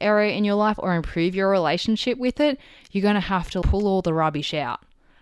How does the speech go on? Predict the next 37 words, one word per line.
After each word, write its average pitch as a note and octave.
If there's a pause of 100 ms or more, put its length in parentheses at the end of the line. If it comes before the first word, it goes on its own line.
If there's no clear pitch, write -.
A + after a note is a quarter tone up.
(120)
Like, F3+
you G3
can't, A3+
if G3+
the, G3+
okay, E3
imagine B3
cleaning F3+
a D#3+
room A#2+
out F#2+
and F#3
you're F3
like, E3+
"I F3
wanna F#3
de-, F3 (180)
I G3
wanna G#3+ (140)
redecorate F#3+
this -
room. C#3+ (100)
I'm F3+
gonna F3+
give F3
it E3+
a F3
complete A#3+
facelift. F#3 (340)
I F#3
wanna F3
redecorate F#3+
it. F3+
I -
want E3
new G3+
bedspreads. F3